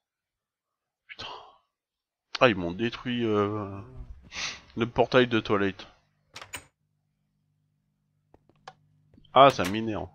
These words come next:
Et puis ici, qu'est-ce qu'il y a ? Ah bah oui, j'ai oublié un M ca-, cable.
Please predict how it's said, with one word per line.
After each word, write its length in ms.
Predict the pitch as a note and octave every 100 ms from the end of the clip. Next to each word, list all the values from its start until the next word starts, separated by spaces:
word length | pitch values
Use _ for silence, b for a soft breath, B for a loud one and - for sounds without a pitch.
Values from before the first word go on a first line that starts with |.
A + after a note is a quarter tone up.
| _ _ _ _ _ - E5 F#5+ - _ _ _ _ _ _ _
Et 60 | -
puis 260 | - B2+ C#3
ici, 240 | - G3+
qu'est-ce 280 | C#3 A#2+ -
qu'il 120 | G2+
y 60 | G#2
a ? 180 | G#2+ G#2 A2+ _ _ _ _ - _ _ _ _ _ _ _ _
Ah 180 | A2 C3
bah 160 | A#2+ G2
oui, 120 | A#2
j'ai 120 | A2+
oublié 240 | F#2+ F2+ F#2
un 240 | F2+ F2
M 220 | F#2 F2+ -
ca-, 340 | E2+ F#2 F#2
cable. 380 | - F#2 F#2